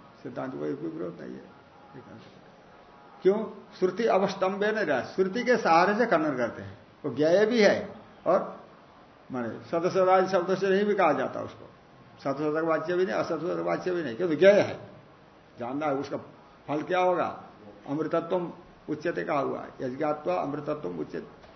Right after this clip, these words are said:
उच्यते कहा हुआ है, जिसको ज्ञान से अमृतत्व प्राप्त होता है। ठीक है, हम कहते साथ ही विरुद्धार्थ है। तो पूर्वादि ने, सिद्धांत ने बोला था भाई, जैसे अन्य देव तद विद्यतात अथवा अविदितात आदि कहा हुआ था, सिद्धांत ने दिया था। देखो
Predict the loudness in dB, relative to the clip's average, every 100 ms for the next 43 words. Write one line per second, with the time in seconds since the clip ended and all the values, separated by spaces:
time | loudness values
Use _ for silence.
0 | -16 -12 -8 -8 -8 -8 -10 -12 -14 -14
1 | -12 -10 -6 -4 -4 -4 -8 -8 -10 -8
2 | -10 -12 -12 -12 -12 -14 -20 -20 -20 -20
3 | -20 -20 -20 -20 -20 -20 -20 -20 -20 -20
4 | -20 -20 -20 -20 -20 -20 -20 -20 -20 -20
5 | -20 -20 -20 -20 -20 -20 -20 -20 -20 -20
6 | -20 -20 -20 -20 -20 -20 -20 -20 -6 6
7 | 8 8 6 6 4 4 8 10 8 8
8 | 4 4 0 -8 -16 -20 -16 -6 -4 -2
9 | 0 0 -4 -8 -10 -18 -14 -6 0 4
10 | 4 4 2 -2 -4 -4 -2 0 0 2
11 | 2 2 2 0 0 -8 -2 2 2 2
12 | 0 0 2 2 2 0 0 0 0 2
13 | 2 2 2 0 0 0 2 2 2 2
14 | 0 0 0 0 -2 -6 -8 -6 -4 -4
15 | -4 -4 -2 -2 -4 -4 -2 0 -2 -8